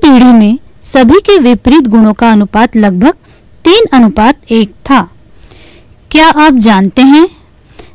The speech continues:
मेंडल ने जो प्रयोग किए उनके परिणाम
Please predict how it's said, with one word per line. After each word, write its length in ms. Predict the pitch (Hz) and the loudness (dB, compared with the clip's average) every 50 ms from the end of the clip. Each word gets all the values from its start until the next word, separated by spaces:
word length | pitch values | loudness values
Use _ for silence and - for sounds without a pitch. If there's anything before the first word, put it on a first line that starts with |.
| _ - | _ -2
मेंडल 420 | 240 233 226 226 240 240 320 359 392 | 0 0 2 2 2 2 2 0 0
ने 100 | 415 403 | 0 0
जो 160 | 311 311 302 | 0 0 -2
प्रयोग 400 | 247 - 254 226 214 208 202 - - | -2 0 -2 0 0 -2 -4 -6 -6
किए 220 | - 214 240 302 - - - - | -4 -2 -2 -2 -2 -6 -8 -2
उनके 240 | 262 247 240 - 269 | 0 0 0 0 -2
परिणाम 440 | - - 214 196 202 208 208 233 311 | -4 -2 -4 -2 -2 -2 0 -2 -2